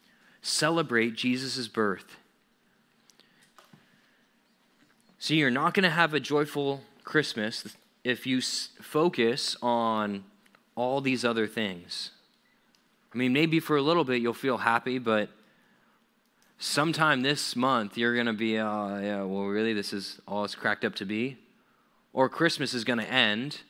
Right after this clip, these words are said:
You're gonna open your presents and it's gonna be like, "Oh, well, January," and, like, you know, that January turn where it's kinda like, "Oh, wow, there's, like, no, nothing to sell." It's like, if that's all you've got,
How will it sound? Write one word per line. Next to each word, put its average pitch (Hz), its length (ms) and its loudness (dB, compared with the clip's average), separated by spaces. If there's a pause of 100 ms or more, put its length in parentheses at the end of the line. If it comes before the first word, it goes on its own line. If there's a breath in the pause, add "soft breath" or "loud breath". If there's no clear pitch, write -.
(320 soft breath)
You're 117 120 2
gonna 120 200 2
open 131 220 2
your 120 100 0
presents 120 440 0
and 117 80 0
it's 110 100 -4
gonna 113 120 0
be 113 100 2
like, 110 160 2
"Oh, 120 360 2
well, 107 180 0
January," 110 840 0
and, 107 80 -2
like, 98 160 0
you 104 100 -4
know, 110 100 -2
that 98 120 -2
January 113 560 0
turn 113 340 -4
where 104 100 -2
it's 101 120 -6
kinda 104 200 -4
like, 98 260 -2 (440 loud breath)
"Oh, 110 160 -6
wow, 104 360 -4 (120)
there's, 92 180 -14
like, 95 180 -10
no, 95 200 -10
nothing 110 380 -12
to 104 80 -12
sell." 120 300 -4
It's - 200 -8
like, 101 180 2 (880 loud breath)
if - 300 -10
that's 156 260 4
all 156 200 6
you've 123 360 0
got, 156 480 4